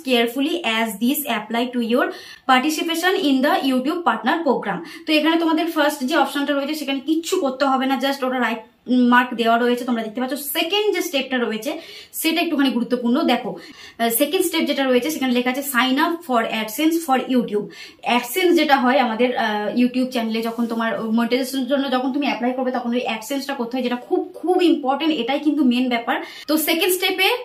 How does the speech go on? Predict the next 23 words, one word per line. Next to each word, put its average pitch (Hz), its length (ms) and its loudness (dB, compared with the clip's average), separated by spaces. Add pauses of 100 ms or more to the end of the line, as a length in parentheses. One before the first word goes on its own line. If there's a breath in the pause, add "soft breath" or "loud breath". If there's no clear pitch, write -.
(340)
যে 254 80 2 (100)
start 294 380 2
বলে 339 200 2
লেখা 311 240 0
আছে, 320 120 -2 (120)
সেখানটায় 294 420 2
click 262 240 0
করবো, 202 160 -2 (100)
ঠিক 302 140 -2
আছে? 370 120 -2 (140)
তো - 120 -6
চলো 247 200 0
click 233 240 -2
করা 202 180 -4
যাক। 185 140 -10 (2000)
তো 294 120 4
ওটাতে 320 220 2 (100)
click 311 240 4
করার 339 260 4
পর 262 220 6 (220)
এরকম 262 240 2 (100)
একটা 311 160 -2 (440 loud breath)
interface 269 320 2